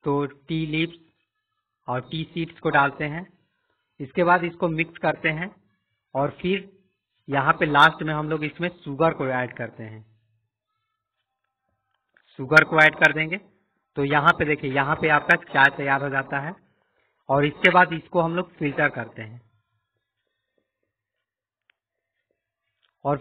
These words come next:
filter करने के बाद अब आपके लिए यहाँ पे चाय तैयार हो गया है। देखिए, यहाँ पे चार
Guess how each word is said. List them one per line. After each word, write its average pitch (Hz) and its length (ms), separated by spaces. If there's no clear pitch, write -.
filter 175 320
करने 165 280
के 165 100
बाद 156 240
अब 147 200
आपके 147 300
लिए 151 200
यहाँ 147 260
पे 175 120
चाय 139 400
तैयार 123 260
हो 117 100
गया 110 160
है। 113 200
देखिए, 135 280
यहाँ 143 220
पे 175 140
चार 160 420